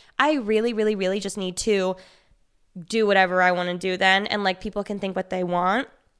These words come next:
And I know also, uh, comments used to really affect me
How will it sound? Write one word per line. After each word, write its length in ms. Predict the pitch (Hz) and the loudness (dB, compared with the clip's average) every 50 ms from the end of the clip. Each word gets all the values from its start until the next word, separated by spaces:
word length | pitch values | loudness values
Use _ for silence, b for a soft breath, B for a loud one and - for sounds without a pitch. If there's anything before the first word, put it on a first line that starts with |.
| _ _ _ _ _ _ _ _ _ - - | _ _ _ _ _ _ _ _ _ -4 -2
And 100 | 226 214 | 2 2
I 60 | 214 | 2
know 220 | 214 214 214 208 - | 2 2 2 2 2
also, 720 | - 190 185 185 - - 208 196 196 190 190 190 190 - - | 0 -2 -2 -2 -2 0 2 2 4 4 2 2 0 -2 0
uh, 220 | 190 190 180 175 - | 2 2 2 2 0
comments 560 | - - - 208 202 208 208 196 180 180 - - | -6 -10 -4 -2 -2 0 0 -2 -4 -6 -8 -8
used 160 | 190 - - | -8 -8 -8
to 100 | 196 180 | -8 -6
really 300 | 165 185 190 185 180 170 | -4 -2 -2 0 0 -2
affect 440 | 170 - - - 180 175 - - - | -4 -6 -2 -2 -2 -2 -2 -6 -8
me 340 | 185 185 185 185 185 190 | -4 -4 -2 -4 -4 -6